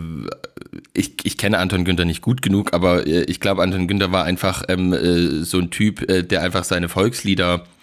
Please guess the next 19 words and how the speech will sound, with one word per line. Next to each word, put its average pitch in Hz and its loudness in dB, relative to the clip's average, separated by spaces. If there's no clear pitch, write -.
äh, 90 4
spielen 104 0
wollte 98 2
und, 95 0
ähm, 87 -2
mit 113 -2
anderen 139 0
berühmten 110 2
Menschen 120 2
aus - 0
dieser 104 0
Zeitspanne 98 0
eine 101 2
Sache 135 0
gemeinsam 127 0
hatte. 143 0
Er - 0
war 85 2
Postkartenmaler. 76 -2